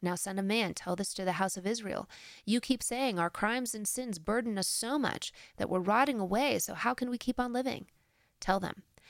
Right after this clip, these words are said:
'As certainly as I'm alive and living, declares the Lord God, I receive no pleasure in the death of the wicked. Instead, my pleasure is that the wicked repent from their behavior and live. Turn back.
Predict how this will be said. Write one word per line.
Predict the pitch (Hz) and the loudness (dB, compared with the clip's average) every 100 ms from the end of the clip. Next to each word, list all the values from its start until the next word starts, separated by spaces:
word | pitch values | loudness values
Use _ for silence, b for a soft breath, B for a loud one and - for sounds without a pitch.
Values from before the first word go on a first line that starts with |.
| B | B
'As | 185 | 0
certainly | - 233 233 190 | 0 0 0 0
as | 175 | 2
I'm | 208 277 | 2 4
alive | 190 160 165 | 4 4 2
and | 160 | 0
living, | - - - | -2 -2 -6
declares | - 190 185 170 | -4 -2 -2 -4
the | 175 | -4
Lord | 170 170 | -2 -2
God, | 185 180 143 - b b _ | -2 -2 -2 -6 b b _
I | 185 | 2
receive | 202 - 202 | 2 0 0
no | 202 220 240 | 0 2 0
pleasure | - 185 170 175 | 2 0 2 -4
in | |
the | 170 | -4
death | 156 165 160 | -2 -2 -4
of | - | -4
the | 165 | -2
wicked. | 196 - - - _ _ _ _ | -2 -4 -10 -14 _ _ _ _
Instead, | 185 - 202 196 | -6 0 2 2
my | 196 226 | 2 2
pleasure | 233 226 226 | 2 2 2
is | 233 - | 0 0
that | 196 | 0
the | 185 | 0
wicked | 185 196 180 | -2 0 0
repent | 180 180 - - 208 233 - | 0 -2 -2 0 -2 -2 -8
from | 190 170 | -4 -4
their | 170 | -4
behavior | 156 147 180 180 185 185 | -4 -4 -4 -2 -2 -4
and | - 151 | -6 -6
live. | 156 170 185 156 - B B - | -2 0 2 0 -8 B B -2
Turn | - 214 233 240 - | 2 4 2 -2 0
back. | 190 202 - - | 2 2 -4 -14